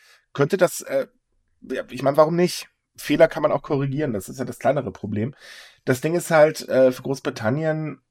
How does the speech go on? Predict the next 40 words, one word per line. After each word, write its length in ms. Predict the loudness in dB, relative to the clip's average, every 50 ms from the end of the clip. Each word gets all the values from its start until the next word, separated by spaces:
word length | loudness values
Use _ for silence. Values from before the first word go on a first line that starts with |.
| _ _ _ _ _ _ _ -8
ähm, 340 | -4 -2 0 0 0 -2 -6
und 140 | -8 -10
die 60 | -4 0
Japan-Beziehung 600 | 2 2 2 2 0 -6 -8 -6 -4 -4 -4 -4
sieht's 200 | -6 -6 -6 -6
halt 80 | -6
momentan 420 | -6 -6 -8 -6 -6 -4 -4 -4 -4
echt 220 | -6 -10 -10 -10
ein 40 | -12
bisschen 240 | -10 -8 -8 -8 -6
übel 220 | -6 -6 -2 0
aus. 220 | 2 2 2 0
Und 80 | -2 -4
wenn 140 | -4 -2 -2
halt 120 | -4 -2
noch 200 | -2 -2 -2 -2
mehr 160 | 0 -2 -2
Firmen 300 | -2 -2 -2 -2 -2 -2
sagen, 320 | 0 0 0 0 0 -4 -10 -12
„Ah, 500 | -12 -8 -4 -4 -2 0 0 -2 -2 -2
wir 100 | -4 -2
gehen 180 | -2 0 0
dann 140 | 0 0 0
doch 140 | -2 -4 -2
mal 100 | -2 -2
lieber, 200 | -2 0 0 0
das 160 | 0 -2 -6
ist 140 | -8 -12 -8
uns 160 | -8 -8 -6
ja 100 | -6 -6
einfach 200 | -6 -6 -8 -8
alles 240 | -8 -6 -8 -8 -8
zu 120 | -8 -2 0
heikel“, 360 | 0 2 2 0 -4 -2 0
weil 120 | 0 0 0
sie 80 | 0
jetzt 140 | -2 -2 -2
zum 80 | -2 0
Beispiel 240 | 0 0 0 -2 -6
mit, 180 | -6 -6 -8